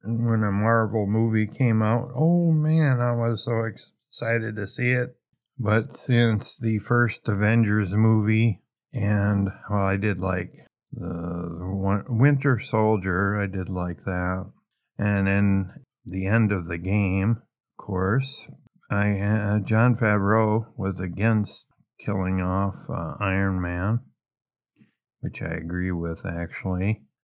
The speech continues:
and probably would have kept their profits up had they not done that. If, if Robert Downey would have been willing to make,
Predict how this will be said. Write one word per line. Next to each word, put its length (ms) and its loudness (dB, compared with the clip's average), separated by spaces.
and 260 -6
probably 460 -2
would 240 -2
have 220 -6
kept 340 -8
their 160 -6
profits 640 -4
up 320 -2
had 180 -6
they 120 -8
not 340 -4
done 320 -2
that. 380 -8
If, 300 -8
if 160 -8
Robert 420 -2
Downey 400 2
would 220 -4
have 140 -6
been 280 -4
willing 520 -2
to 120 -6
make, 400 -2